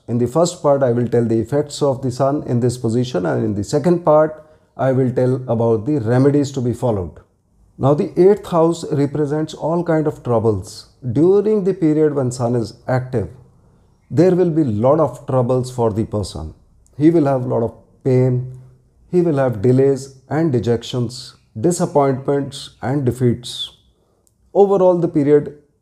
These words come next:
will not be good for the person. Sun in the eighth house can create accidents and injuries to the person and give illnesses related to heat.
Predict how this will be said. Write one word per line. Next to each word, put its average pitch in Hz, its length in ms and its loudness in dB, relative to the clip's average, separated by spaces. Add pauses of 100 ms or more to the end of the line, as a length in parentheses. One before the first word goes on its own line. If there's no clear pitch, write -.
(140)
will 139 240 -4
not 139 200 -2
be 135 100 -2
good 127 300 0
for 113 160 -2
the 107 80 -2
person. 95 420 -8 (680)
Sun 165 300 2
in 175 120 4
the 170 160 0
eighth 147 320 0
house 135 640 -2 (600)
can 135 280 0
create 135 460 -2
accidents 123 800 -4
and 135 200 0
injuries 120 460 0
to - 80 -8
the 104 140 -4
person 127 600 -6 (360)
and 175 280 2
give 196 280 2
illnesses 160 760 0
related 127 640 -2
to 131 140 0
heat. 117 500 -2